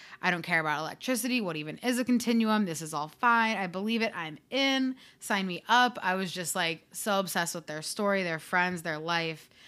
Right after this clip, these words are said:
Um, I just thought it was so sweet. And there was so much, like, build up and butterflies between the two of them. I just,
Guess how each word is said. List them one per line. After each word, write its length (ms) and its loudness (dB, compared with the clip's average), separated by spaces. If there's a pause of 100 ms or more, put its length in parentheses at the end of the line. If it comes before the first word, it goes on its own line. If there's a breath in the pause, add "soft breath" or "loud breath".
(300 loud breath)
Um, 440 -4
I 80 -2
just 120 -4
thought 120 -2
it 60 -4
was 120 -6
so 140 -4
sweet. 480 -8
And 100 -8
there 80 -2
was 160 -4
so 180 -2
much, 560 -2 (960 soft breath)
like, 360 -6
build 260 6
up 260 4
and 180 -6
butterflies 600 2
between 300 -2
the 80 0
two 200 -2
of 80 0
them. 320 2
I 120 -4
just, 420 -6